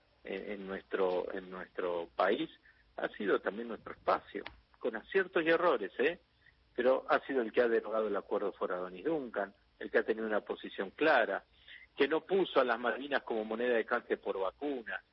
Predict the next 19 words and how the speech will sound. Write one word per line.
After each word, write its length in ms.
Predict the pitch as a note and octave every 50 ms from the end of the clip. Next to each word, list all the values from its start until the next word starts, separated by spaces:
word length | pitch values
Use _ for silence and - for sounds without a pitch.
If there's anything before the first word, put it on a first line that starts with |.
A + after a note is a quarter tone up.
| _ _ _ _ _ _
que 120 | - C#3+ C3+
no 120 | C#3 C#3+
dice 420 | D#3 F#3 G3 E3+ C3+ - - A2+ -
que, 320 | - G#2+ G#2 G2+ - - -
que 80 | - A#2
las 180 | A2 G#2 G#2
Malvinas 540 | A2 A2 G#2 G#2+ A2+ B2 B2+ B2 A#2 A2+ - -
sería 260 | A#2 G2+ G#2 G#2+ G#2+
un 140 | G#2 G#2 G#2
gasto 440 | G2+ A#2 B2 A#2+ A2+ A2 - - A2
y 60 | G2+
no 120 | G2+ G#2+
sé 140 | - - B2+ -
qué 60 | - A2
historia. 440 | - _ - C3 B2+ A#2+ G#2+ G#2 G2 _ _ _ _ _ _ _ _ _ -
No, 200 | - - D#3 C#3+
todo 140 | - F#3 G3
lo 140 | F#3 E3 -
contrario. 640 | - B2+ A#2 - F3+ F3 D#3 C3 G#2 F#2+ F2+ E2+